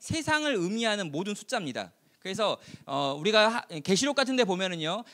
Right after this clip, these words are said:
사면에서 불어오는 바람, 그걸 잡고 있는 네 천사 뭐 이렇게 이야기하면서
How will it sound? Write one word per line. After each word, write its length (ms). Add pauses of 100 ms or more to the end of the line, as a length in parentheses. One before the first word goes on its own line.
사면에서 880
불어오는 420
바람, 380 (200)
그걸 260
잡고 320
있는 220
네 160
천사 400
뭐 80
이렇게 180
이야기하면서 680